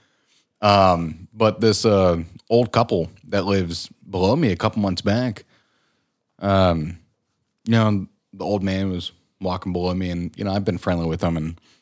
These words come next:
you know, we were having a conversation, and, uh, he's like, "Hey, man, you know, I, uh, yeah, the wife and I are gonna be moving here in, uh, November." And I'm like, "Oh.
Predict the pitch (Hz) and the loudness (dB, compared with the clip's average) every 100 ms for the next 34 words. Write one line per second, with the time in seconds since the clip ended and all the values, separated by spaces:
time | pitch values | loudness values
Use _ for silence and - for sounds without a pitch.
0 | _ - 92 85 110 95 101 92 87 92 | _ -6 -6 -2 -2 0 0 -2 -2 -4
1 | 87 95 104 - 87 85 85 82 80 76 | -2 -2 -2 -2 -4 -2 -2 -2 -4 -6
2 | _ _ _ _ _ _ _ _ _ _ | _ _ _ _ _ _ _ _ _ _
3 | 90 90 98 147 233 165 151 190 190 175 | -4 0 2 4 4 2 0 0 0 0
4 | 190 185 196 185 139 101 87 _ _ _ | 0 2 2 4 4 4 -2 _ _ _
5 | _ _ _ _ _ _ _ _ _ _ | _ _ _ _ _ _ _ _ _ _
6 | _ _ _ 156 185 - _ 123 143 233 | _ _ _ 0 0 -4 _ -2 2 2
7 | 160 143 143 143 123 104 120 214 147 98 | 2 0 2 2 2 2 2 2 2 0
8 | 87 _ 117 135 120 107 98 90 _ - | -4 _ -2 0 2 2 2 -2 _ -8
9 | 95 151 214 120 101 113 196 294 320 190 | 0 2 4 2 2 2 2 2 0 -4
10 | 190 | -6